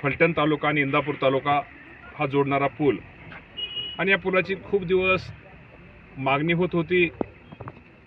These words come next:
लोकांच्या दळणवळणाच्या दृष्टिकोनातून हा पूल खूप महत्त्वाचा होता. विशेषतः आसूकरांनी मगाशी राजांनी किंवा आपल्या फराटे साहेबांनी सांगितल्याप्रमाणे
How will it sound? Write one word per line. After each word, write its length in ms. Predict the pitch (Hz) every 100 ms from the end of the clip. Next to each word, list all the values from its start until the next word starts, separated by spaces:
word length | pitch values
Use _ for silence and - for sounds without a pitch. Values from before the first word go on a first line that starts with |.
| - - - -
लोकांच्या 440 | 139 147 180 175
दळणवळणाच्या 580 | 170 165 170 175 175 180
दृष्टिकोनातून 640 | 165 - 175 175 165 180
हा 80 | 160
पूल 220 | 165 180
खूप 200 | 180 208
महत्त्वाचा 380 | 196 180 190 185
होता. 200 | 170 - 113 - - - - - - - - - - 95 95
विशेषतः 420 | 135 143 196 202
आसूकरांनी 560 | 196 175 196 196 185 190
मगाशी 600 | 180 180 175 196 196 175 - - - - - - - - -
राजांनी 500 | 147 156 165 190 190
किंवा 140 | 180
आपल्या 160 | 170 175
फराटे 260 | 165 165 170
साहेबांनी 280 | 170 175 180
सांगितल्याप्रमाणे 760 | 175 170 170 170 170 175 175